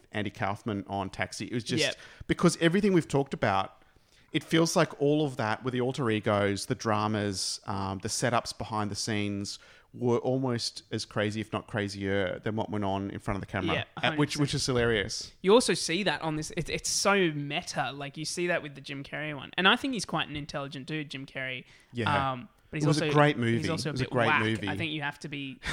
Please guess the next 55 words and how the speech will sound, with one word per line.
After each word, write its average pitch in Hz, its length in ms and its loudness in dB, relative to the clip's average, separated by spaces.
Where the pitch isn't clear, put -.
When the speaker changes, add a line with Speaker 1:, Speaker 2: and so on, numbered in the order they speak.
Speaker 1:
<laughs> 143 120 4
Speaker 2:
whack 143 340 0
if 143 120 2
you're 139 120 -4
that 135 160 2
intelligent, 139 580 -6
you 135 80 -10
know? 135 160 -8
Speaker 1:
Yeah, 117 360 6
it - 40 2
was 143 140 4
a, 165 80 4
it 156 80 4
was 151 100 4
a 156 60 0
great 123 240 4
movie. 113 200 0
I 117 40 2
really 117 240 0
enjoyed 98 360 -4
that. 87 300 -8
So, 95 240 -8
Speaker 2:
Yeah. 95 140 -2
Speaker 1:
um, 92 420 -6
oh, 107 140 -4
wow. 98 300 -4
Well, 110 160 -8
we 131 120 -4
went 143 40 0
off 131 100 -6
on - 80 -12
a - 60 -12
tangent. 110 480 -6
Well, 127 320 2
um, 135 240 6
Speaker 2:
It 123 80 -4
was 185 100 -4
a - 40 -6
good 285 100 -8
one. - 100 -10
Good 277 120 2
tangent. - 360 -4
Speaker 1:
speaking 254 320 0
of 190 80 4
strange, 156 420 2
strange 143 300 0
stories, 147 600 -2
there's 113 160 -6
a 101 40 -8
segue. 104 380 -4
Speaker 2:
Yep. 160 260 -4
Speaker 1:
Uh, 147 800 6
Speaker 2:
<laughs> - 60 -4
Yeah. - 80 2
Speaker 1:
so 240 300 2